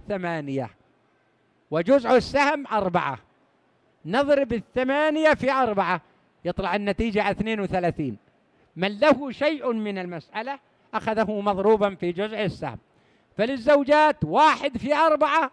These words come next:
أربعة، وهن أربعة، كل واحدة تأخذ واحد، صار نصيبهن كامل ولا في انكسار. وللبنت أربعة في كم؟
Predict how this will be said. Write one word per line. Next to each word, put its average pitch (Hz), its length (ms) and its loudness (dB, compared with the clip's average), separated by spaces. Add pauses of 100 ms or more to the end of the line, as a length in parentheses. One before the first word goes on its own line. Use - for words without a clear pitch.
أربعة، 196 360 -2
وهن 269 300 0
أربعة، 269 300 0
كل 269 120 -6
واحدة 220 280 -6
تأخذ 190 300 -12
واحد، 143 260 -12 (800)
صار 190 440 -6
نصيبهن 196 480 -8
كامل 196 400 -4
ولا 208 180 -2
في 180 140 -8
انكسار. 131 380 -14 (640)
وللبنت 269 800 2 (540)
أربعة 226 540 2 (520)
في 226 300 6
كم؟ 233 340 -2